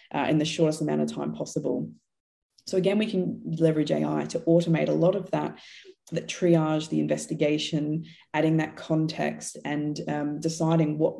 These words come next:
you know, what might this mean and, and what could potentially be done about it, and putting that into the hands of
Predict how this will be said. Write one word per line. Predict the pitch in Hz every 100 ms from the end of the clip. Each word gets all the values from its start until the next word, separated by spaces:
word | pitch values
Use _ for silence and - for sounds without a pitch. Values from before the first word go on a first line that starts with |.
| -
you | 151
know, | 147
what | 151 170 -
might | 165 151 -
this | - - 156
mean | 147 160 285 - - - _
and, | 151 147
and | 156
what | 156 -
could | 160
potentially | - 165 143
be | 143
done | 143 147
about | 151 135 127
it, | -
and | 147 156
putting | 165 143
that | 143
into | 147 151
the | 143
hands | 151 151 151 156
of | 143